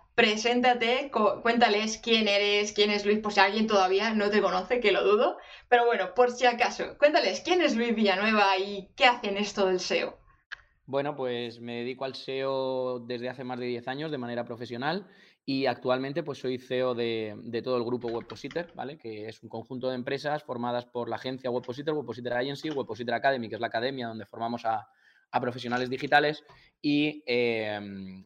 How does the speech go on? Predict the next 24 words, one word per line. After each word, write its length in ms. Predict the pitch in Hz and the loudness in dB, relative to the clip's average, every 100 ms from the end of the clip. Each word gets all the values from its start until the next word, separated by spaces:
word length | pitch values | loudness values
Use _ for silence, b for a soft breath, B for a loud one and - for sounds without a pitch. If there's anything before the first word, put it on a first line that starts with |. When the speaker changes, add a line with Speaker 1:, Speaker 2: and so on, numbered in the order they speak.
| _ | _
Speaker 2:
también 320 | 139 131 135 | 0 2 -2
tenemos 320 | 127 127 131 | -4 -4 -6
seo 160 | 131 123 | -4 0
Box 340 | 135 139 - - | 0 -2 -10 -10
y, 360 | 113 107 104 | -8 -8 -8
y 120 | 117 123 | -4 -4
otra 160 | 117 | -4
empresa 280 | 110 117 123 | -6 -8 -10
que 60 | 110 | -8
se 100 | 107 | -8
dedica 180 | 110 | -6
al 60 | 110 | -6
tema 160 | 113 110 | -6 -8
de 80 | |
inversiones. 480 | 110 98 - 104 101 | -8 -12 -14 -16 -14
seo 100 | 117 | -10
Box, 200 | 110 117 | -10 -10
que 80 | 113 | -14
es 80 | 113 | -8
una 140 | 117 | -6
herramienta 580 | 110 107 110 117 117 120 b b b | -4 -6 -6 -4 -4 -4 b b b
también, 460 | - 120 117 117 131 | 0 0 0 -2 -4
eh, 680 | 110 110 107 101 98 95 90 92 | -4 -2 -2 -4 -6 -8 -12 -16
pues, 340 | - 101 - | -16 -14 -16